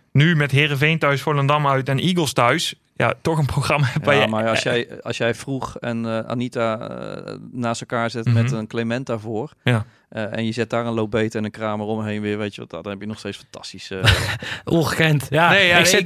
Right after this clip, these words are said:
Speaker 3: zeggen,
Speaker 1: ermee eens,
Speaker 3: Mister
Speaker 1: hoor.
Speaker 3: Balassani en Bram die zegt, noemt vijf spelers op die ook nog echt in de selectie zitten. Ik denk, ja,
Speaker 1: Ja.
Speaker 3: dat klopt eigenlijk wel.
Speaker 1: Nee, maar dat is
Speaker 3: Dat
Speaker 1: ook
Speaker 3: is
Speaker 1: zo,
Speaker 3: wel
Speaker 1: maar,
Speaker 3: waarheid in.
Speaker 1: eh, ja, zo,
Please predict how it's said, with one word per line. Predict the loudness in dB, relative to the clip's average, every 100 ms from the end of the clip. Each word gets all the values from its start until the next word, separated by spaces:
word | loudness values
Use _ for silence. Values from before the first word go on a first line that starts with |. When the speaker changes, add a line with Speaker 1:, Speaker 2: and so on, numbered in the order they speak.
| 4
Speaker 3:
zeggen, | 6
Speaker 1:
ermee | 4 6
eens, |
Speaker 3:
Mister | 4 4
Speaker 1:
hoor. | 4
Speaker 3:
Balassani | 4 4 2 2 2 2
en | 2
Bram | 2 2 2
die | 2
zegt, | 2 2
noemt | 0 2
vijf | 2 2
spelers | 2 2 2 0
op | 0
die | 2
ook | 2 0
nog | 2
echt | 0 0
in |
de | -2
selectie | 0 0 2 2
zitten. | 2 2
Ik | 2
denk, | 0
ja, | 0 0
Speaker 1:
Ja. | 4
Speaker 3:
dat | 4
klopt | 4 2 2
eigenlijk | 2 2 2
wel. | 4
Speaker 1:
Nee, | 4
maar | 4
dat | 2
is | 2
Speaker 3:
Dat | 2
Speaker 1:
ook | 4
Speaker 3:
is |
Speaker 1:
zo, | 4
Speaker 3:
wel | 6
Speaker 1:
maar, | 6
Speaker 3:
waarheid | 4 4 0
in. | -2 -2
Speaker 1:
eh, | -8 0
ja, | 2 2
zo, | 0